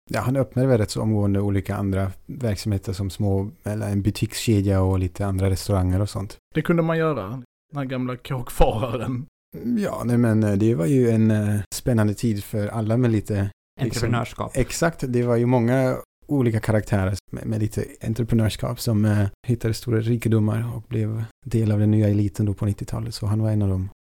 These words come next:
Speaker 1: Och det är inte helt fel heller att ha lite så här street, eh, smarts och kunna slåss kanske under en tid när
Speaker 2: <laughs> Nej,
Speaker 1: man
Speaker 2: just det.
Speaker 1: så här, spränga bort olika konkurrenter och sånt eller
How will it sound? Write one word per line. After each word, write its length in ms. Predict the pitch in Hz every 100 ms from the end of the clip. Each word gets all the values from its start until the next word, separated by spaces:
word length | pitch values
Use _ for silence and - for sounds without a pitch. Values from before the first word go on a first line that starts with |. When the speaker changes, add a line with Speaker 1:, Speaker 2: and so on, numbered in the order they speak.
| -
Speaker 1:
Och 60 | 113
det 60 |
är 80 | 117
inte 180 | 123 135
helt 180 | 127 -
fel 280 | 143 147
heller 160 | 107 107
att 80 | 101
ha 140 | 120 135
lite 240 | 127 117
så 120 | -
här 140 | 101 110
street, 560 | - - 117 104 -
eh, 120 | 110 107 117 120 -
smarts 600 | - 123 117 107 - - _ _ -
och 100 | 113
kunna 180 | - 107
slåss 360 | - 120 113 -
kanske 400 | 107 - 104 95 _ - - - -
under 160 | 113 110
en 100 | 104
tid 280 | - 110 101
när 80 |
Speaker 2:
<laughs> 20 | 127
Nej, 100 | 101
Speaker 1:
man 80 | 98
Speaker 2:
just 100 | 98
det. 60 |
Speaker 1:
så 60 | 104
här, 60 | 101
spränga 520 | - - 107 104 98
bort 340 | 110 110 -
olika 580 | 117 110 101 - 101 98
konkurrenter 580 | - 107 101 98 90 110
och 80 | 101
sånt 260 | 104 110 -
eller 360 | 104 101 107